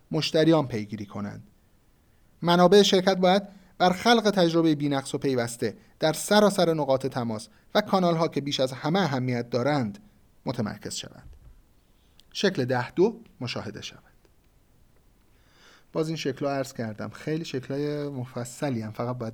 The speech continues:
دیدشون، نمیشه توضیحشون داد. گام سه،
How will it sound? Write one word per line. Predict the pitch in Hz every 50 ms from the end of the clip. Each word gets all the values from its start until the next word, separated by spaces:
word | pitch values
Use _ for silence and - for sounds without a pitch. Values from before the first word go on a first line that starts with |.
| - -
دیدشون، | 117 104 92 85 - - - 107 107
نمیشه | 101 95 95 - -
توضیحشون | - - - 113 101 98 95 - - - - - - 120
داد. | _ _ _ _ _ _ _ _ _ _ _ _ _ _ _ _ _ _ _ _ _ _ _ _ _ _ _ _ - - - - - _ - _ - - _ _ _ _ _ _ _ _ - 127 123
گام | 143 160 190 196 190 185 180 175
سه، | - - - - 113 90 -